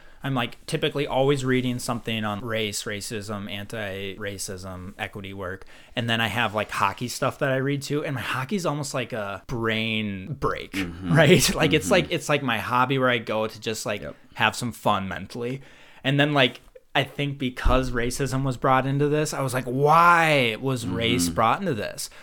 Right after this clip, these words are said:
Speaker 1: Which, like, boo-hoo for me,
Speaker 2: Right,
Speaker 1: right?
Speaker 2: right.
Speaker 1: To, exactly to your point, black and brown people, they don't get to choose <laughs> what part of their life is racism brought or
Speaker 2: Yeah.
Speaker 1: race is brought into it, right? And as our listeners know,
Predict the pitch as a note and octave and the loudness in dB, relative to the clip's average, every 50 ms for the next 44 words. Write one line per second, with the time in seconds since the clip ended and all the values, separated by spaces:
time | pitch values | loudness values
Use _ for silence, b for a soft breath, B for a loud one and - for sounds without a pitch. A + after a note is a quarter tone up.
0 | B B B F3+ C#3+ - - F3 C#3 C3 - - C3+ - - D3 D3+ D3 C#3 C#3 | B B B -2 0 2 2 2 2 2 2 -2 -6 -2 2 4 4 4 4 4
1 | D3+ D#3 D3+ C#3 - - A#2 G#2 A#2+ D#3+ C#3+ G#2 E2 F#2 A2+ G#2 F2 - B2 A#2 | 4 2 2 2 0 -4 -2 -2 0 0 -2 -2 -4 -6 -8 -8 -4 0 2 2
2 | A2 A2 A#2+ C#3 - E2 E2 E2 - - - F3+ D#3 C3 A#2 - C#3 C3 B2+ D3 | 4 4 2 0 0 -6 -8 -6 -6 -4 -2 -2 -2 -2 -2 0 2 4 4 2
3 | C#3+ - D#3 C3 B2 B2 A2+ G#2+ - - - G3+ F3+ C3 - - - C#3+ C#3 D3+ | 2 0 0 0 0 0 -4 -4 -6 -4 -4 -4 -4 -4 -6 -6 -2 0 2 2
4 | D3+ - D#3 B2+ A2+ A#2 C#3 D3+ C#3+ C#3+ C3 B2+ A#2 A#2+ C3 C#3 C#3 C#3+ C#3 - | 0 0 -2 -2 0 0 0 -2 -2 -4 -4 -2 -2 -2 -2 -2 -2 -4 -4 -6
5 | A2+ - - - - - - E3 D#3+ C#3+ - D3+ C#3 C3+ - - D3+ C3+ C3 C#3 | -8 -8 -6 -6 -6 -4 -2 0 0 2 2 2 0 0 0 0 2 2 0 0
6 | C3+ - - D3 D3+ C#3 C3 B2 A2+ G#2 G#2 A2 A#2+ A#2 A2+ A2 - - - B | 0 2 6 6 6 6 6 4 2 2 2 0 0 0 -2 -4 -6 -12 -16 B
7 | B B B B B B - - - D#3+ C3 A2 A2 A#2 B2 A#2 A#2+ A#2 - - | B B B B B B -12 -6 -4 -4 -4 -4 -2 0 2 2 2 2 0 -2
8 | B2 G#2+ A#2 G#2+ G2+ F#2+ G#2 G2 G2+ G2+ G2+ - - - B2+ A2 G2+ G#2+ G#2 G#2 | -4 -4 -2 -4 -2 -2 0 2 2 2 2 0 -4 -6 -6 -4 -2 -2 -2 -2
9 | G#2 - - A2 F#2+ F#2+ - F#2+ F#2+ G2 - - G2 A2+ C3 - - F#2 B1 - | -2 -4 -6 -6 -8 -8 -4 -2 -2 -2 -2 -4 -6 -6 -6 -6 -8 -8 -10 -10
10 | D#2+ - G2+ G2+ G2 A2 D3 - _ b b b b b - D#3 C3+ A#2+ A#2 A2 | -10 -6 -6 -4 -4 -4 -6 -8 _ b b b b b -4 -2 -2 0 0 -2
11 | A2 A#2+ B2+ B2+ A#2 B2+ A#2+ B2 C#3 C#3+ - D3 B2+ A#2 G#2 G2+ C3 D#3 F3+ E3+ | -2 -2 -2 -2 0 2 2 2 2 2 2 2 0 0 0 0 0 2 4 4
12 | D3 | 4